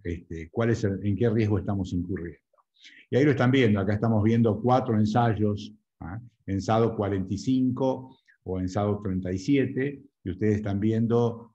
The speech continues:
eh, cuatro alternativas, una de quinientos de fluorocloridona más trescientos de bromoxinil,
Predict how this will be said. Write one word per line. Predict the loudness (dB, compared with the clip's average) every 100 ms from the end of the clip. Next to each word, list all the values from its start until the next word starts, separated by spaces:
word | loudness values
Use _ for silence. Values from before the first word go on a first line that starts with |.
| -12
eh, | -10 -8 -10 -10
cuatro | -2 0 0 -2 -4 -6
alternativas, | -6 -6 -4 -4 -2 0 0 -2 0
una | 0 0
de | -2 -2
quinientos | 0 2 4 2 0
de | -2
fluorocloridona | -2 -2 -2 -2 -2 -2 0 0 0
más | -2 -6 -8
trescientos | -6 -2 -2 0
de | -2
bromoxinil, | -2 -2 -4 -2 0 0 -4